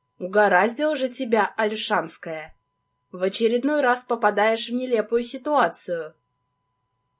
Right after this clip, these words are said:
«Девушка, с вами всё в порядке?» Мужчина спокойно снял с себя пиджак. Какой глубокий и бархатный у него голос.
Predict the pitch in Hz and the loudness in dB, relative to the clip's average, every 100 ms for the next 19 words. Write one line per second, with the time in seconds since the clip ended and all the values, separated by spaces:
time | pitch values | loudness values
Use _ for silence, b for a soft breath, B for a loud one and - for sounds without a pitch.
0 | _ - 226 277 240 147 - - 120 127 | _ -14 -4 2 2 2 -6 -10 -14 -16
1 | _ - - 170 170 175 175 - 202 185 | _ -16 -8 0 2 2 -2 -2 -2 -2
2 | - 180 202 240 254 - - 147 - _ | -2 0 2 0 -2 -10 -20 -20 -20 _
3 | _ _ _ 180 180 208 - 320 311 311 | _ _ _ -6 -2 0 0 -2 -2 -4
4 | 311 311 359 339 262 - 202 208 214 - | -4 -2 -2 -2 -2 -2 -2 -2 -4 -2
5 | 175 165 202 185 151 139 _ _ _ _ | -2 -2 -4 -4 -6 -8 _ _ _ _
6 | _ _ _ - 165 165 180 180 175 175 | _ _ _ -10 -10 -4 4 4 4 -2
7 | 165 160 196 196 190 180 180 196 208 214 | -2 0 2 0 -2 -6 0 2 2 0
8 | 208 220 220 226 220 226 220 240 226 165 | -6 -4 -2 -2 -2 -2 2 2 2 0
9 | - - - | -6 -14 -16